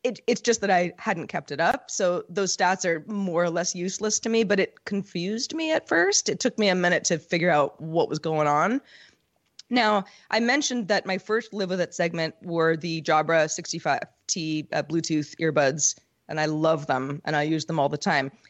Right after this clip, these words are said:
They pair with my phone pretty well. Every once in a while, you get some Bluetooth issues, but those two,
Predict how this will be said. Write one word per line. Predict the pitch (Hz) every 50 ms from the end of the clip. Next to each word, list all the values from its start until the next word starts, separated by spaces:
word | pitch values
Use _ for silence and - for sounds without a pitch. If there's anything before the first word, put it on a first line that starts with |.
| _ -
They | 160 160 247 381 480 480
pair | - 285 277 254
with | 233 208 185 170
my | 185 170 175
phone | - - 208 196 185 175 165 156 156 156 _
pretty | - - - - - 311 311 302 294 285 254 254 233 226
well. | 202 185 147 82 82 90 - - - _ - - - 494 605
Every | - - 440 294 311 302
once | 254 254 233 - -
in | 233
a | 196
while, | 185 185 185
you | 180 180
get | - 175 -
some | - 202 196
Bluetooth | 147 156 175 165 160 - 165 156 -
issues, | 151 151 - - 156 147 135
but | - 165 147 - - - - _ _ - _ _ -
those | 160 240 262 294 320 302 294
two, | - - 233 220 208 208 202 190 190 196